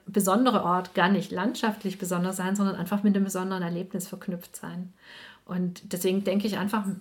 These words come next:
losgehen, mit offenen Augen entdecken gehen. Und nur der, der losgeht und bereit ist, Sachen zu entdecken und am Wegesrand die kleinen Sachen auch zu beachten und nicht einfach stur vorbeigeht,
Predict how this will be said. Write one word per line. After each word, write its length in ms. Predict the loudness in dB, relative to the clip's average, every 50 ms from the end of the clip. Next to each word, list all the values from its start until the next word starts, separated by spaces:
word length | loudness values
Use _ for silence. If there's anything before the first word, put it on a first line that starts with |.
| -10 _ _
losgehen, 600 | 0 2 4 4 4 4 2 2 4 4 4 4 2 -2 -10 -18 -20 _ _ _
mit 240 | 0 0 0 0 -4
offenen 320 | -2 2 4 6 6 6
Augen 540 | 4 2 2 2 2 4 4 2 2 0 -2 -8 -14 -20 _ _ -20 -20 _ _ _ _
entdecken 400 | -4 -2 0 -2 0 4 4 4
gehen. 440 | 4 2 -2 -2 -2 -4 -4 -4 -6 -8 -6
Und 400 | -4 -4 -4 -4 -6 -8 -12 -18 _ _ _ _ _ _ 2
nur 300 | 8 8 10 10 10 6
der, 380 | 6 4 6 6 6 4 4
der 160 | 4 4 4 6
losgeht 680 | 6 4 2 2 0 2 2 4 4 2 0 -4 -10 -4
und 380 | -2 0 0 0 0 -4 -8 -14 -18 _ _ _ _ _ _ _ _
bereit 380 | -2 4 8 8 8 8 8 6
ist, 300 | 6 4 4 4 2 0
Sachen 260 | 2 2 4 2 2
zu 80 | 2 2
entdecken 360 | 2 2 2 2 0 0 0
und 100 | 0 0
am 140 | -2 0 4
Wegesrand 500 | 4 6 6 4 2 0 0 -2 -2 -2
die 60 | -4
kleinen 320 | -6 -6 -6 -2 0 0 0
Sachen 260 | 0 0 -2 -2 -2
auch 120 | -4 -6
zu 160 | -8 -10 -10
beachten 480 | -8 -4 0 2 2 2 0 0 0 2
und 80 | 2 2
nicht 160 | 0 0 -2
einfach 320 | -4 -4 -4 -4 -6 -6
stur 280 | -10 -10 -4 -2 0 0
vorbeigeht, 680 | 0 0 0 2 2 2 2 2 2 2 2 0 -4